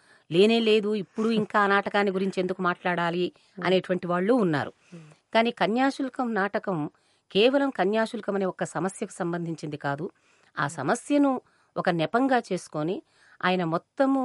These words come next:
Speaker 1: బ్రిటిష్ వలస పాలనలో మారుతున్న సమాజాన్ని,
Speaker 2: Hmm.
Speaker 1: అందులో మారుతున్నటువంటి స్త్రీల స్థితిగతుల్ని చూడగలిగాడు, వాటిని వ్యాఖ్యానించగలిగాడు. ఆయన ఆనాటి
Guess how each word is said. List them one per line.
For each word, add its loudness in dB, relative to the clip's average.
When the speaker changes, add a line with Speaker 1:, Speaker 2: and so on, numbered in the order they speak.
Speaker 1:
బ్రిటిష్ -4
వలస 0
పాలనలో 0
మారుతున్న -2
సమాజాన్ని, -2
Speaker 2:
Hmm. -20
Speaker 1:
అందులో 4
మారుతున్నటువంటి 2
స్త్రీల -2
స్థితిగతుల్ని 0
చూడగలిగాడు, 0
వాటిని -2
వ్యాఖ్యానించగలిగాడు. -6
ఆయన 4
ఆనాటి 2